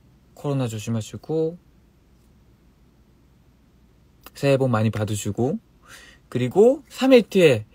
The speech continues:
켄타의 생일이거든요, 여러분. 그래서 일월 십 일,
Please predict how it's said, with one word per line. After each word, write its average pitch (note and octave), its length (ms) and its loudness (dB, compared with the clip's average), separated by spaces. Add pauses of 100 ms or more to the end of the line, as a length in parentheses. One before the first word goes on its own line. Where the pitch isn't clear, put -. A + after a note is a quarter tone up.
(400)
켄타의 D#3+ 540 2
생일이거든요, F3 800 4
여러분. A2 300 2 (2750)
그래서 A#2+ 420 0 (920)
일월 B2 420 4
십 G#3+ 280 -2
일, E3 200 2